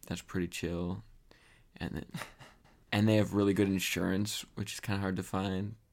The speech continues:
Speaker 1: that I finally got after, 'cause I've been there for longer than a year.
Speaker 2: Well, the idea, I think, would be to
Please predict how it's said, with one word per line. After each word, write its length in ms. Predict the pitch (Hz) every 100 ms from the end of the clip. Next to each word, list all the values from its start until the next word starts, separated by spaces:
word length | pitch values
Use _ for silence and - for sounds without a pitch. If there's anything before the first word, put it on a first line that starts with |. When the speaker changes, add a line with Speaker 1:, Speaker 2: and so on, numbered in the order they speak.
| -
Speaker 1:
that 120 | 95
I 40 |
finally 380 | 90 95 95 92
got 240 | 90 90 87
after, 200 | 87 -
'cause 140 | 95
I've 120 | 90
been 140 | 98 87
there 100 | 90
for 120 | 87
longer 280 | 87 95 95
than 80 | 90
a 20 |
year. 460 | 87 90 90 117 113 _ _ _ _ _ _ _ _ _ _ - _ _ _ _ _ _ _ -
Speaker 2:
Well, 100 | 143
the 80 | 139
idea, 720 | 135 135 131 131 139 143 131 117
I 60 |
think, 400 | 117 117 110 -
would 200 | 98 -
be 480 | 92 80 73 76 - _ _ _ _ _ _ _ _ _ _ _
to 680 | - 104 98 90 - 110 107